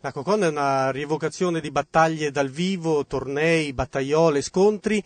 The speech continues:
che nasce ormai da tanti anni.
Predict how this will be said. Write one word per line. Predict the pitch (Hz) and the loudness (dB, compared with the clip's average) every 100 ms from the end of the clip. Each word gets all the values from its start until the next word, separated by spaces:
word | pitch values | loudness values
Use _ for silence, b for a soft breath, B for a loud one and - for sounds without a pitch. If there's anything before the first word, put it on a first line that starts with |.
| B B B B | B B B B
che | - 160 147 | -6 -2 0
nasce | 139 156 165 - 151 143 | 2 2 2 -2 -2 0
ormai | 131 143 | 0 -2
da | 139 131 | -2 -2
tanti | 143 135 139 | -2 -4 0
anni. | 139 147 160 202 233 | 0 2 0 0 -2